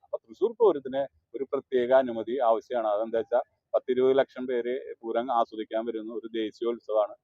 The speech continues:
അപ്പൊ അതുകൊണ്ട് അതിന് ഒരു പ്രത്യേക ഉത്തരവ് ഇറക്കി, ഏഹ്, ഇറക്കി തരണം. ഇത് ഭംഗിയായി നടക്കണം. ഇതിന് ആശങ്കകൾ വരരുത്. അത്രമാത്രമാണ് ഞങ്ങൾക്ക് ഇതുള്ളൂ. അപ്പൊ ഞങ്ങൾക്ക് ഈ പ്രാവശ്യം ഇത് വെടിക്കെട്ട്, ഈ തൃശ്ശൂർ പൂരത്തിന്റെ എല്ലാ ആചാരങ്ങളും ഭംഗിയായി നടക്കും തന്നെയാണ് ഞങ്ങൾ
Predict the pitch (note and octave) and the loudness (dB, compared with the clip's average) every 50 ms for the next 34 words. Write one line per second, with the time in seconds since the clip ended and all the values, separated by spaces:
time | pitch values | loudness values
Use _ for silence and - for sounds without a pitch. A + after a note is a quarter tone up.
0 | _ _ _ _ _ _ _ _ - G#2+ - - A#2 G#2+ G#2 G#2 G#2+ A2+ C3 D3 | _ _ _ _ _ _ _ _ -8 -6 -2 2 2 2 2 0 -2 -4 -2 -2
1 | E3 G#3+ A3+ F#3 D#3+ C3 C3 C3 C3+ C#3+ - _ _ C3 C3 C3 - C3 A#2 - | -2 0 4 4 4 4 2 -2 -4 -6 -10 _ _ -6 -6 -4 -4 -6 -6 -4
2 | B2+ A#2 A2+ A2+ A#2 B2 C3+ - _ _ _ - A#2+ - - A#2+ A2+ A#2 B2 B2+ | -2 -2 -2 0 0 -2 -2 -2 _ _ _ -14 -14 -6 -4 0 2 4 4 4
3 | B2 A#2 - A#2+ A2 A2+ C3+ - A#2 A2 A2 A2+ A#2 A2 G2+ - - A2+ - A#2+ | 4 2 -2 -4 -4 -4 -2 -2 -2 0 0 0 0 -2 -4 -8 -10 -6 -4 -4
4 | G#2+ G#2 G#2+ B2 - _ _ G#4+ - A#2 A#2+ B2 A#2 A2+ A2+ A#2+ C3+ C#3 C#3 C#3 | -4 -4 -6 -8 -10 _ _ -18 -16 -10 -2 0 0 0 0 0 2 2 2 4
5 | C#3 C#3 B2+ - - A#2 A#2+ A#2 A2 - B2+ B2 A#2+ A#2 - - A#2+ A#2+ A#2+ A#2+ | 2 0 0 0 -4 -8 -10 -10 -8 -2 0 2 2 2 2 0 -6 -6 -2 -2
6 | B2+ B2+ C3+ C#3 B2+ A#2 A2 G#2+ G#2 G#2 G2 - _ _ _ _ _ _ _ - | 0 2 4 4 4 2 0 0 -4 -6 -8 -10 _ _ _ _ _ _ _ -4
7 | A2 - C3 C#3 D3+ D3+ D3 C#3 D3 D3 D3+ D#3 D3+ C#3+ C3 B2 A#2 A2+ B2 B2+ | -2 0 2 4 4 4 4 4 4 4 4 4 2 0 -2 -4 -4 -4 -6 -6
8 | A#2+ A2+ G#2+ G#2 A2+ C#3+ - - - A#2+ A#2+ A#2+ B2+ C3 C3+ - E3 F#3 G3 F#3 | -6 -4 -4 -4 -4 -4 -6 -8 -10 -8 -8 -6 -6 -6 -8 -4 -2 -2 -2 -2
9 | E3+ D#3 - E3+ D#3 C#3 C3 - _ F#3 F#3 _ C3 B2 A#2+ C#3+ D3 D3+ C#3+ B2+ | -4 0 4 4 4 4 4 0 _ -16 -20 _ -14 -6 -4 -4 -4 -4 -4 -4
10 | B2 B2 A#2+ - B2 B2 B2 B2 A#2+ A#2 - B2 - - D3+ D3+ D#3 C#3+ C#3 B2+ | -4 -6 -4 -4 -4 -4 -4 -4 -8 -8 -10 -12 -8 -8 -4 -2 0 0 0 -2
11 | C3+ C3+ C3+ C3 C3 C3 C#3+ D3+ D3+ D3 C3+ C3+ B2+ B2 B2 B2 B2 C3+ C3+ C3 | -2 -2 -2 0 2 4 6 6 6 6 6 4 2 2 0 -2 -2 -2 -2 -2
12 | B2+ B2+ B2+ C3+ C#3 C#3 C#3+ C3+ B2+ A#2+ B2 A#2+ B2 B2 A#2+ A#2 A2+ A2+ B2 B2+ | -4 -4 -4 -4 -4 -2 -4 -4 -6 -8 -10 -12 -12 -12 -10 -10 -10 -10 -10 -12
13 | A#2+ A2+ A2+ | -12 -10 -10